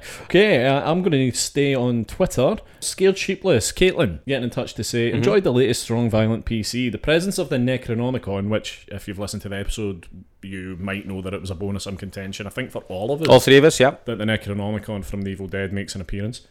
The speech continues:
Speaker 1: "The presence of the Necronomicon reminded me that there seemed to be a Freddy versus Jason versus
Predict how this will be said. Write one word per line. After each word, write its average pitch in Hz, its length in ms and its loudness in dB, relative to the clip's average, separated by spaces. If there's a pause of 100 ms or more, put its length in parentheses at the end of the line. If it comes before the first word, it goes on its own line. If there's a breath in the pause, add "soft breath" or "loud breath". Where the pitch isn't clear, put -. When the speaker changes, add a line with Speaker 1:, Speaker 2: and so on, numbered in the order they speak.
(100)
Speaker 1:
"The 120 60 -8
presence 190 260 2
of 202 80 0
the 196 60 2
Necronomicon 147 640 0
reminded 131 340 0
me 131 120 0
that 127 180 -4
there 120 100 2
seemed 214 420 -2
to 233 80 -2
be 208 120 -4
a 180 80 2
Freddy 151 360 -4
versus 139 360 -4
Jason 131 360 -6
versus 123 380 -4